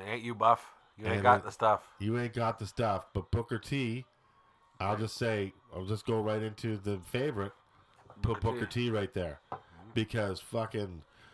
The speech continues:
Speaker 2: Booker T is a five-time, five-time,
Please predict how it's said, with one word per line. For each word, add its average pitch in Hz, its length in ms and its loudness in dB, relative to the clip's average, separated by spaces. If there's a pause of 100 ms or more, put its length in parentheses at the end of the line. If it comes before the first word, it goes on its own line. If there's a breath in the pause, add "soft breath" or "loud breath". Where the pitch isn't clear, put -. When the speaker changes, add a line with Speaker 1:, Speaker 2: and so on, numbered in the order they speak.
(200 soft breath)
Speaker 2:
Booker 127 460 -2
T 127 420 -2
is 120 140 0
a 104 140 -4 (340 soft breath)
five-time, - 920 0 (260 soft breath)
five-time, 185 720 0